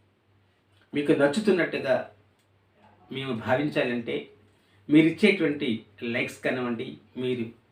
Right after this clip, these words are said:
చేసేటువంటి కామెంట్స్ కానివ్వండి, మీరు మరింత మందికి చేరువడానికి వీలుగా సబ్స్క్రైబ్లు కానీ చేయవలసిందిగా కోరుతున్నాను.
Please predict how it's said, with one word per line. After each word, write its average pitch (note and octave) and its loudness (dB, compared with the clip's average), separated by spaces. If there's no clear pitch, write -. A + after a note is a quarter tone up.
చేసేటువంటి C3+ -2
కామెంట్స్ C3 -4
కానివ్వండి, A#2+ -4
మీరు F3 10
మరింత G#3 8
మందికి D#3 -2
చేరువడానికి C3 0
వీలుగా A#2+ -2
సబ్స్క్రైబ్లు B2 -4
కానీ A#2 -2
చేయవలసిందిగా B2 -4
కోరుతున్నాను. C3+ -6